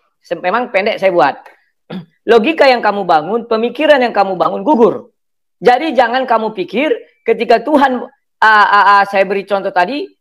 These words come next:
maka saya harus begitu. Baga-, kan bisa saya program. Saya buat dulu sini, terus saya full screen kan. Ya? Kamu lihat seolah-olah itu saya, eh, saya utus juga kepada kamu.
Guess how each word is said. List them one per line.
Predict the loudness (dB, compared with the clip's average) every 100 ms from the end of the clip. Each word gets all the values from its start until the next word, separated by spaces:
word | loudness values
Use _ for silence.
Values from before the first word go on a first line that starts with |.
| _
maka | -4 -2 0
saya | 2 0
harus |
begitu. | -2 -4 -2
Baga-, | 0 2 2 0
kan | -4 -6 -6
bisa | -6 -4
saya | -4
program. | 2 0 2 -4 -6 _ _ _ _ _ _ _ _
Saya | -2 2
buat | 2
dulu | 2 0
sini, | 0 0 -2 -6 _
terus | -6 0
saya | 2 2
full | 0
screen | -2 -2 -2
kan. | 0 -2 -4 -12 _ _ _ _ _ _ _ -2
Ya? | -2 -2 -10 _ _ _ _ -4
Kamu | -2 2
lihat | 2 2 -4
seolah-olah | -2 2 2 0
itu | -2
saya, | -2 -2
eh, | 0 -2 -2
saya | -4 -2
utus | -4 -4
juga | -2 0
kepada | -2 -2 0
kamu. | 0 2